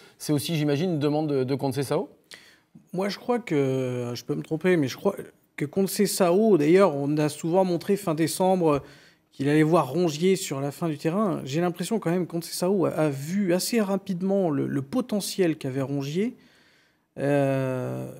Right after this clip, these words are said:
Speaker 2: et moi, je, je, je n'en suis que ravi parce que vraiment, ce joueur, je, j'adore. Il est, il dynamise, euh, l'équipe. Quand on voit contre Marseille, il fait un match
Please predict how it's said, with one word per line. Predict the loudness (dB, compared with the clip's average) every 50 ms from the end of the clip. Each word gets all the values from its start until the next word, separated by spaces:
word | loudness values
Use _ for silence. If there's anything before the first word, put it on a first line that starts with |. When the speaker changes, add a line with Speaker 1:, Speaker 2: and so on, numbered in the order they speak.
| -16 -10 -6
Speaker 2:
et | -2 0 2 2 2 0 -2 -4
moi, | -6 -6 -6 -4 -2 0 0 2 2 0
je, | 0 -2 -4
je, | -8 -10 -10 -10 -10 -10 -10
je | -12 -14 -12
n'en | -10 -10 -10
suis | -10 -8 -8 -10 -10 -10 _ _ _ _ _ _ -6
que | -4 -4
ravi | -2 -2 -2 -2 -2 -2 -4 -6 -6
parce | -8 -8 -10 -10 -10
que | -10 -8 -8 -8 -8 -10 -10 -12
vraiment, | -14 -14 -12 -6 -2 -2 0 0 2 0 0 -2
ce | -4 -6 -6 -6
joueur, | -6 -2 0 0 0 0 0
je, | -4 -8 -10 -10 -10 -12 -14 -16 -16 -16 -16 -16 -16
j'adore. | -16 -14 -12 -8 -2 2 2 2 2 2 -4 -12 -18
Il | -18 -14 -12 -12 -12 -12 -12 -14 -14 -14 -14
est, | -12 -12 -12 -12 -14 -16 _ _ _ _ _ _ _ _ -16
il | -16 -10 -2
dynamise, | 2 4 4 6 6 6 6 6 6 4 2 0 0
euh, | 0 0 -2 -2 -4 -6 -6 -6
l'équipe. | -4 -4 -4 -4 -4 -4 -4 -6 -6 -6 _ -20 -16 -14 -14 -14 -10
Quand | -8 -8 -6 -6 -6
on | -6
voit | -4 -4 -6
contre | -6 -8 -10 -6 -4 -2
Marseille, | -2 -2 -2 -4 -4 -4 -4 -4
il | -4
fait | -6 -6 -6 -4
un | -2 -2
match | 0 0 0 -2 -4 -6